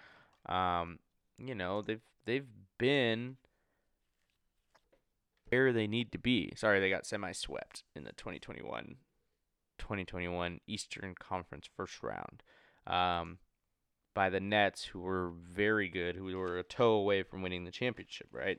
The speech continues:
They ran into the Nets with K D and Kyrie when they were actually playing. But before that, they had gone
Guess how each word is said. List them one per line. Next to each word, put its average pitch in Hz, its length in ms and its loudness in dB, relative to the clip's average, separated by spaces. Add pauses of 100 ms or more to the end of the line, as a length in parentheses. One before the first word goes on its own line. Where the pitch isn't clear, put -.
(120)
They 92 100 -8
ran 98 200 -2
into - 200 -14
the 95 120 -14
Nets 107 340 -8 (1400)
with 110 180 -8
K 113 220 0
D 101 160 0
and 95 100 -4
Kyrie 95 360 -2
when 92 160 -6
they 92 80 0
were 90 100 4
actually 90 360 0
playing. 117 360 -4
But 85 120 -14
before 113 420 4
that, 101 320 0
they 92 120 -8
had 90 200 -4
gone 95 400 0